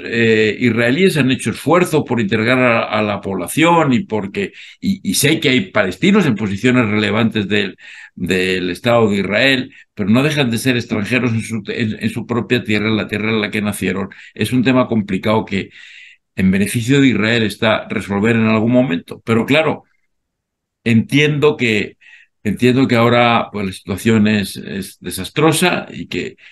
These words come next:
más bien lo que podemos esperar es más violencia y,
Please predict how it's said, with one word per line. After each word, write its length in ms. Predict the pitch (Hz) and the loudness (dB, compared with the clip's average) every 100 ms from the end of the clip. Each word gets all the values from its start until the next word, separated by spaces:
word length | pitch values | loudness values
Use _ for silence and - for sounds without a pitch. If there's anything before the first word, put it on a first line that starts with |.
| - - | -10 -2
más 200 | 110 104 | 2 4
bien 240 | 117 123 | 4 4
lo 80 | 120 | 2
que 80 | 95 | 2
podemos 320 | 107 107 98 | 0 0 -2
esperar 520 | 101 - 101 107 113 | -4 -4 0 2 0
es 100 | 98 | 0
más 220 | 95 104 | 0 0
violencia 840 | 101 98 101 113 - 110 85 87 62 | 0 0 2 0 0 0 0 -2 -4
y, 380 | 53 50 - | -8 -12 -14